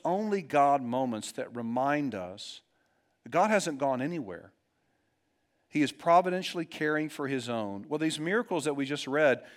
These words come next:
were meant to do that for Israel, to bring to mind God's faithfulness, his power, and his presence.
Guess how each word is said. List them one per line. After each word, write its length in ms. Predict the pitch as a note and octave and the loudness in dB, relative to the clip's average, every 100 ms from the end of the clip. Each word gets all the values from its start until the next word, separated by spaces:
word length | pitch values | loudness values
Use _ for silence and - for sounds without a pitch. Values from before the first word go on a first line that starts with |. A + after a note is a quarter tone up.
| - _ _ | -20 _ _
were 120 | - | -6
meant 200 | D3+ F#3 | -2 -2
to 100 | E3+ | -2
do 100 | D3+ C#3+ | -2 2
that 220 | C#3+ B2+ | 2 2
for 100 | D3 | -2
Israel, 480 | F#3+ B3+ B2 G#2 F2+ _ _ _ _ _ _ _ _ _ _ _ | -4 -4 -8 -12 -16 _ _ _ _ _ _ _ _ _ _ _
to 100 | - | 0
bring 380 | C#3+ E3+ B3+ D4 | 2 6 6 6
to 160 | - G#3+ | 2 4
mind 420 | G3+ G3 F3 D#3 | 4 6 4 4
God's 380 | F3 F#3+ G3+ - | 4 4 2 -2
faithfulness, 640 | - G#3+ A#3 F#3 D3 B2 | 0 0 0 0 0 0
his 140 | G3 | -4
power, 460 | - - F3+ F3 C#3 | -6 -4 2 4 4
and 140 | B2+ | 0
his 100 | B2 | -4
presence. 460 | - B2+ A2 G#2+ G2 | -2 0 2 0 -10